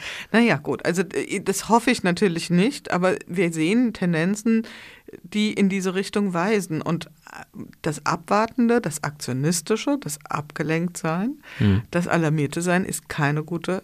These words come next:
Speaker 1: Entwicklung. Also da sollen wir unbedingt kommen und das hat was damit zu tun, dass wir bereit sein müssen, unseren persönlichen Komfort,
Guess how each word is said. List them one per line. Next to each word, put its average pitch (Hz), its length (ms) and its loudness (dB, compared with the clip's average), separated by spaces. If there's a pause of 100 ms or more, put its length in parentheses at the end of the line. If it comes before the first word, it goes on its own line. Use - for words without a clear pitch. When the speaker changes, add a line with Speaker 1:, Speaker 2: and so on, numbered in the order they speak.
Speaker 1:
Entwicklung. - 580 -10
Also 151 180 -2
da 165 160 2
sollen 180 200 4
wir 180 120 2
unbedingt 180 400 0
kommen 196 260 2
und 190 160 -2
das 180 220 -6
hat 185 180 0
was 214 160 0
damit 185 280 0
zu 165 100 -6
tun, 196 360 -2
dass 185 160 -4
wir 175 120 0
bereit 143 400 -4
sein 170 180 0
müssen, 170 240 -4
unseren 170 340 0
persönlichen 160 540 -2
Komfort, 170 640 0